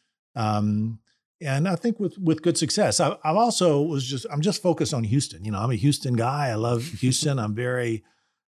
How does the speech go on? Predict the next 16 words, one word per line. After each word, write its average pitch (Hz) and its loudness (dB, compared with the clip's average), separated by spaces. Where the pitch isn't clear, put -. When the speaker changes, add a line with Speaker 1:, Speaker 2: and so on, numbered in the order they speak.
Speaker 1:
um, 117 -2
engaged 117 0
in 117 -4
a 107 -4
whole 120 -2
wide 110 -6
range 107 -6
of 104 -8
things 110 -6
in 110 -6
Houston 107 -4
and, 110 -4
and 110 -8
a 110 -8
desire 104 -4
to 104 -6